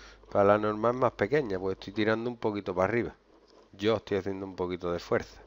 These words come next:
Y ahora para calcular la aceleración, que es lo que nos pedirían en este, la F de X, que es F por el coseno del ángulo, es igual a la masa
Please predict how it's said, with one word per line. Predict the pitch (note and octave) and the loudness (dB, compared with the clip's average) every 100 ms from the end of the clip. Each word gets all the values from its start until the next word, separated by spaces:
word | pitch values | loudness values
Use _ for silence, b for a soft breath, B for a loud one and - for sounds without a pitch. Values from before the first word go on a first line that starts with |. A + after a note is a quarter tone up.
| - - B B B B - | -20 -20 B B B B 2
Y | A2 | 10
ahora | B2+ | 10
para | A#2 G2+ | 10 10
calcular | G2 F#2 G2+ G2+ | 8 6 4 6
la | A2 | 6
aceleración, | A2 A2+ A2 G#2+ - C3 G#2+ | 6 6 6 6 4 -2 0
que | F#2 | 2
es | |
lo | G2 G2 | 2 0
que | G#2 | -2
nos | G2+ | -4
pedirían | - A2 G#2 G#2+ G#2+ | 0 2 4 4 2
en | B2+ | 4
este, | E3 - F#3 | 4 2 2
la | F3+ G2+ | 8 8
F | G2 - G#2 | 8 4 4
de | G#2+ C3+ | 6 6
X, | - D#2+ | 4 -4
que | - F2 | -2 2
es | F#2+ - - B B B B B B B B B _ _ _ _ _ _ _ _ _ | 2 0 -20 B B B B B B B B B _ _ _ _ _ _ _ _ _
F | A#2 C3 - - D2 - _ _ _ | 4 4 2 -8 -8 -12 _ _ _
por | - G2 | 0 2
el | F#2+ | 2
coseno | - F2 G2+ G2 G#2 | 0 -6 -2 0 4
del | A2+ | 8
ángulo, | C#3+ C#3+ C#3 F3 A#3 _ _ _ _ _ b b b b - - | 8 6 0 -2 -6 _ _ _ _ _ b b b b -14 2
es | A#2 | 4
igual | A2 G#2 G2 | 4 4 6
a | F#2 | 6
la | F2+ F2 | 6 6
masa | A#2+ C#3 - E3 | 4 4 0 -2